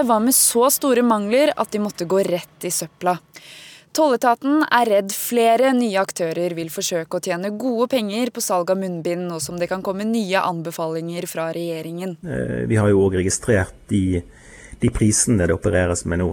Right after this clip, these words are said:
Speaker 2: så, eh, det er jo klart at her kan det jo tenkes at noen tenker at det går an å, å tjene litt penger på å, å innføre munnbind for, for salg.
Speaker 1: Og det kan føre til at vi igjen får flere falske munnbind på markedet. Det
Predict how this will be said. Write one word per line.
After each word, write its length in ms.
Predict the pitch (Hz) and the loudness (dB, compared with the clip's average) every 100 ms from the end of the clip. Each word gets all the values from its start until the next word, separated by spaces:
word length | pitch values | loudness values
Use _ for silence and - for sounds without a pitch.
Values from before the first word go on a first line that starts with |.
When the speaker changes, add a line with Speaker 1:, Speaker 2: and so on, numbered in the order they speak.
| 90 | -2
Speaker 2:
så, 320 | 98 92 90 | -2 0 -2
eh, 640 | - - 67 65 67 - - | -4 -6 -6 -4 -6 -6 -8
det 320 | 131 123 113 | -8 -4 0
er 60 | 98 | 0
jo 60 | - | 0
klart 240 | 101 - 95 | -4 -4 -8
at 140 | - | -4
her 220 | 104 90 - - - | -4 -4 -8 -18 -2
kan 220 | 113 107 | 2 4
det 100 | 92 | 2
jo 80 | - | 0
tenkes 320 | 101 - 110 | -2 -2 -2
at 80 | 107 | 0
noen 300 | 98 92 90 - - _ - - - - | 0 0 -4 -12 -20 _ -20 -20 -20 -4
tenker 400 | 107 101 - 90 | -2 0 0 -2
at 80 | - | -2
det 80 | 92 | 0
går 200 | 90 92 | 0 0
an 100 | 87 | -2
å, 120 | 87 87 85 - | -2 -2 -4 -4
å 80 | 90 | -4
tjene 240 | - 92 | -2 -2
litt 160 | 90 90 | -2 -2
penger 320 | 85 90 92 - | -4 -4 -4 -4
på 160 | 90 | 0
å, 220 | 87 - 80 82 - - - | 0 0 -2 -4 -10 -20 -4
å 140 | 160 | 2
innføre 320 | 175 143 113 95 | 2 4 2 4
munnbind 400 | 95 90 85 - | 2 0 -2 -2
for, 240 | 90 82 - - - | -4 -4 -8 -20 -8
for 160 | 104 95 | -4 -2
salg. 240 | 85 - - - - - | -4 -6 -18 -20 -20 -2
Speaker 1:
Og 160 | 214 180 | -2 2
det 320 | 208 240 269 | 4 4 2
kan 120 | 262 | -2
føre 300 | 247 254 196 175 | 0 2 0 0
til 240 | 240 269 - | 0 2 0
at 160 | 208 | -4
vi 140 | 202 - | -6 -4
igjen 460 | 247 247 262 277 294 | -2 2 4 4 2
får 160 | 294 277 | 0 -2
flere 320 | 233 190 196 | 2 2 2
falske 360 | 220 185 - 190 | 2 0 -2 -6
munnbind 540 | 185 170 165 170 175 | -6 -4 -4 -4 -4
på 80 | 190 | -2
markedet. 540 | 190 180 - 151 165 - _ - - | -2 -2 -4 -2 -2 -4 _ -20 -2
Det 140 | 180 | 0